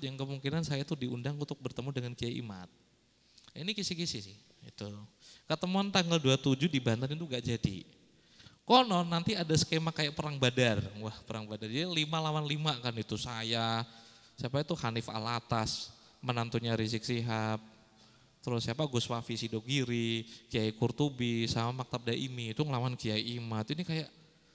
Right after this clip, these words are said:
jorok gitu, nggak asik gitu. Kayak debat-debat kayak gimana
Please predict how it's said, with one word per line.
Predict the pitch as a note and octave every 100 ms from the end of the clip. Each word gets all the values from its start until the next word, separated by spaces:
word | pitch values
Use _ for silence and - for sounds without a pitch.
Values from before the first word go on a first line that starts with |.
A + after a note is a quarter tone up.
| _ _ _ - _ _ _ _ _
jorok | D3+ C3+ D3 D#3+ C3+
gitu, | A2 G#2+
nggak | - A2+ A2+ A2+
asik | C3 -
gitu. | - G#2+ - -
Kayak | B2+ A#2+
debat-debat | A#2+ A#2+ A#2+ A#2+
kayak | A#2+ B2 B2
gimana | A#2+ A#2+ D3+